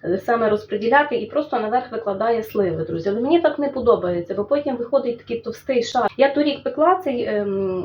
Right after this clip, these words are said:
е, пиріг, саме так, виливала все тісто. І потім виходить такий дуже товстий шар, е, тіста, і зверху тільки трохи слив. От, тому я краще трошечки <laughs> по-, по-, постараюся, але зроблю так, щоб було більше слив,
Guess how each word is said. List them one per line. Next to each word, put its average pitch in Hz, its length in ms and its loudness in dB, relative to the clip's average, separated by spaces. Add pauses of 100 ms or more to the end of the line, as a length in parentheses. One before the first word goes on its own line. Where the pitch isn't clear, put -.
(120)
е, 175 520 -6
пиріг, 233 360 2
саме 240 300 4
так, 180 340 0
виливала 214 440 2
все 233 280 -2
тісто. - 460 -8 (500)
І - 40 -12
потім 294 300 2
виходить 285 480 2
такий 262 180 -6
дуже 269 220 0
товстий 240 640 -4
шар, 233 340 2
е, - 300 -6
тіста, 294 500 2
і 208 100 -4
зверху 240 400 2
тільки 202 260 -4
трохи 214 320 -6
слив. - 360 -8 (760)
От, 160 180 -8
тому 277 220 4
я 285 160 6
краще 269 360 0
трошечки 247 680 0 (240)
<laughs> - 280 0
по-, 240 100 4 (240)
по-, 247 160 -8 (160)
постараюся, 277 840 2
але 233 200 2
зроблю 240 320 -4
так, 269 240 0
щоб 226 180 -6
було 220 200 -4
більше 233 360 -4
слив, 320 340 -6